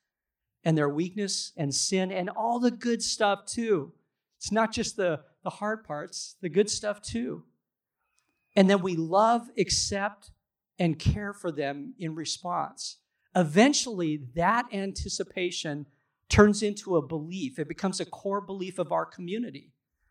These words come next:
And people come to believe that safety is normal in Uptown. We all contribute to our collective supply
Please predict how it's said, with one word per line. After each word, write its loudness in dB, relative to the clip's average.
And 6
people 6
come -4
to -2
believe -4
that -4
safety -4
is 0
normal -6
in 2
Uptown. -4
We 10
all 10
contribute -4
to -8
our -2
collective -8
supply -8